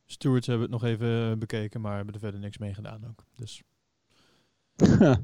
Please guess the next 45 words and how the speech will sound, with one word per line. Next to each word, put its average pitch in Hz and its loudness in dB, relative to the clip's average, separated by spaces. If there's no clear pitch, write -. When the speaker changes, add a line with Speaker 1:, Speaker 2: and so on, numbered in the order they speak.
Speaker 2:
Nee, 117 2
het 104 0
was 107 2
leuk 117 6
geweest 113 0
als 107 -2
die 120 -4
zich 110 -6
er 95 -4
weer 90 0
mee 87 2
bemoeid 87 2
hadden. 85 -2
Speaker 1:
<laughs> - -4
Speaker 2:
Mijn 123 8
hemel. 95 8
Speaker 1:
Ehm, 104 -2
dan 139 2
Q - -6
twee 208 -2
en 185 -10
de 185 -4
kwalificatie. 180 -4
Hulkenberg 170 -2
die 151 -4
eruit 151 0
werd 139 -4
geduwd 127 -2
door 120 -6
Ricciardo. 185 -2
Toch - -18
pijnlijk. 151 -8
Maar 123 -10
dat 131 -4
is 127 -12
toch 131 -4
wel 135 -2
een 127 -6
beetje 127 -2
het 123 -4
verhaal 127 -6
van 123 -6
Hulkenberg 143 -6
dit 151 -16
seizoen. 151 -6